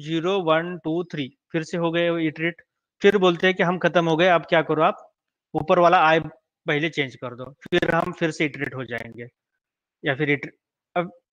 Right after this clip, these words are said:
यहाँ पे क्या कर दिया हमने, i change कर दिया फिर से, वो i हर वक्त अब दो रहेगा और j की values ये, ये block continuously execute होता रहेगा। कब तक? जब तक ये खत्म नहीं होता है execution।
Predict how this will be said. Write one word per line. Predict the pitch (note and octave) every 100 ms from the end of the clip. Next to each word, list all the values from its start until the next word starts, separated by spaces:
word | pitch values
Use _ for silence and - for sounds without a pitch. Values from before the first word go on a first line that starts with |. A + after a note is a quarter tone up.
| -
यहाँ | D#3+ D#3+ E3+
पे | F#3+
क्या | F3+ F3
कर | E3+ E3
दिया | E3
हमने, | E3 - F3+ D#3 D#3
i | D#3+
change | - D#3+ D3+
कर | D#3+ D3+ -
दिया | D#3
फिर | D3 D#3+
से, | D3 D#3+ D#3 _ _ _ -
वो | D#3+
i | D#3 E3 F#3
हर | D#3 E3
वक्त | F3 F3 F#3
अब | E3+ D#3
दो | E3+
रहेगा | E3+ E3 D#3+ E3+
और | F3 D3+
j | D3+ E3
की | F3+
values | D#3+ D#3 F#3 G#3+ _ _ _ _ _
ये, | F3 F#3 F3 F#3
ये | F3+ G3
block | F3 F3+ -
continuously | F3 E3 F3 F3 E3+ G3+ B3 - _ _ _ -
execute | D#3+ D#3+ D3+ C#3+
होता | C#3 B2+
रहेगा। | A#2+ - A#2 B2 C3+ _ _ _ _ -
कब | F3+ F3
तक? | A3+
जब | G#3+ F3 D#3
तक | G3+
ये | F#3+
खत्म | E3+ D#3+ D#3
नहीं | D3 C#3
होता | C3 C3
है | C3
execution। | B2 C3 B2+ A#2+ A#2+ C3+